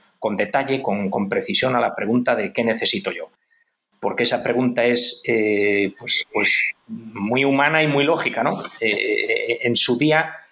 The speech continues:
eh, yo necesitaba, eh, y esto me ocurrió más adelante y enlazo con todo esto, yo necesitaba más competencia, ser mejor como director de un campo de golf,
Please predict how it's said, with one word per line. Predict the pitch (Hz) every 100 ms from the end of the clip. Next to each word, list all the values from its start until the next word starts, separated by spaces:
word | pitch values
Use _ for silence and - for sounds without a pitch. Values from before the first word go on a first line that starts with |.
| _ _
eh, | 127 127 123
yo | 127 123 139
necesitaba, | 147 139 139 - 127 165 127 95 - _ _ _ _ _ _ _
eh, | 135 120
y | 110 110
esto | -
me | 123
ocurrió | - 120
más | 123 120
adelante | 117 117 131 127
y | 120
enlazo | 113 113 113 117
con | 117
todo | 107 113
esto, | 117 - 98
yo | 101
necesitaba | 123 120 131 120 139 123
más | 127 123
competencia, | - 123 120 120 139 - 110
ser | 101 131 123 123
mejor | 123 107 - 139 110
como | - 107 104 - _ _
director | - 117 104 110 151 131
de | 117
un | 127
campo | 147 147 143
de | 139
golf, | 165 127